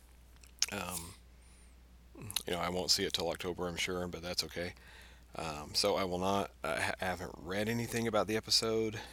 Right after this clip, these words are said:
haven't tried to look it up, so I, that is not in my notes. I don't know anything about that episode. I'm just gonna talk about what everybody on stage talked about and the little bit, tidbits about season two,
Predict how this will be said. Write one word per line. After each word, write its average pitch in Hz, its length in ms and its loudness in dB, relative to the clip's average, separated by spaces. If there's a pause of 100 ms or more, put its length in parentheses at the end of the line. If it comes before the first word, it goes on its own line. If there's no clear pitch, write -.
(360)
haven't 95 260 2
tried 98 200 0
to 95 60 0
look 98 200 0
it 98 60 2
up, 98 220 6
so 85 140 0
I, 80 220 0 (140)
that - 160 0
is 90 120 2
not 90 160 0
in 87 60 0
my 85 100 -4
notes. 78 320 -4
I - 140 -4
don't 165 220 -6
know - 180 -8
anything 185 320 -2
about 165 200 -4
that 170 100 -4
episode. 82 420 -2 (640)
I'm 95 80 -4
just 90 100 4
gonna 95 100 4
talk 92 180 0
about 85 160 0
what 82 140 0 (360)
everybody 90 360 0
on 80 120 -2
stage 104 340 4
talked 101 220 0
about 92 300 0
and 85 340 -4
the 90 100 -2
little 95 220 0
bit, 82 120 -6 (100)
tidbits 90 400 4
about 82 180 2
season 85 320 2
two, - 160 -4